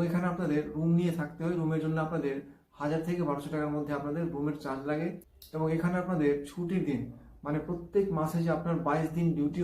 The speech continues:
হয় এবং বাকি দিনগুলো ছুটি থাকে, তা আপনারা যদি এই ছুটির দিন কাজ করেন, তাহলে আপনারা নশো বাহাত্তর টাকা করে পাবেন।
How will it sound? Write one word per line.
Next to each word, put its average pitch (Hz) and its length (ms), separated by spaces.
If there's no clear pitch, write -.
হয় 135 180
এবং 147 120
বাকি 147 300
দিনগুলো 165 280
ছুটি 165 260
থাকে, 135 240
তা 160 140
আপনারা 180 280
যদি 156 160
এই 156 60
ছুটির 190 360
দিন 190 80
কাজ 160 120
করেন, 151 240
তাহলে 147 200
আপনারা 165 180
নশো 165 240
বাহাত্তর 156 360
টাকা 151 180
করে 156 120
পাবেন। 113 240